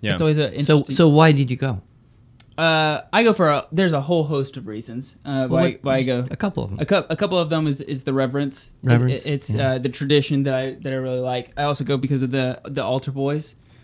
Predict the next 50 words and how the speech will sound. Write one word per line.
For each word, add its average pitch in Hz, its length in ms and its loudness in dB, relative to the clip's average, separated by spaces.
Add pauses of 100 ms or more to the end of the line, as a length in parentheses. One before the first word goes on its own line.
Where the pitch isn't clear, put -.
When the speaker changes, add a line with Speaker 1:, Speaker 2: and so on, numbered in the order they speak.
Speaker 2:
uh, 139 280 0
'cause 135 100 -4
my 135 160 2
boy, 135 260 -2
you 135 120 0
know, 123 80 0
I 123 60 2
have 131 120 0
boys, 131 380 2
and 127 100 0
they're 127 120 4
like, 117 240 -2
they 143 260 2
zero 175 480 8
in 160 180 8
Speaker 3:
Yes. 113 140 8 (320)
Speaker 2:
focus - 80 -8
on 143 180 4
the 135 60 4
Speaker 1:
Yeah. 127 80 2
Speaker 2:
altar 135 220 0
Speaker 3:
They 123 40 -4
Speaker 2:
boys, 120 380 0
Speaker 3:
do. 110 480 -2
Speaker 2:
uh, 139 160 4
because 143 220 2
e-, - 20 -8 (200)
every 156 200 2
altar 160 200 2
boy 151 140 0
has 147 160 -2
a 135 60 -4
specific - 440 -2
role 151 520 2
that 139 100 -2
they 143 140 -2
play, 147 560 0
you 165 100 -2
know, 151 120 -2
not 135 280 -6
play, 131 200 -4
but 127 160 -6
that 139 340 -8
they 135 100 -2
help 135 180 -4
celebrate 143 400 -2
through 143 120 -4
the 127 80 -8
Mass. 151 500 0
Speaker 3:
Yeah. 120 240 0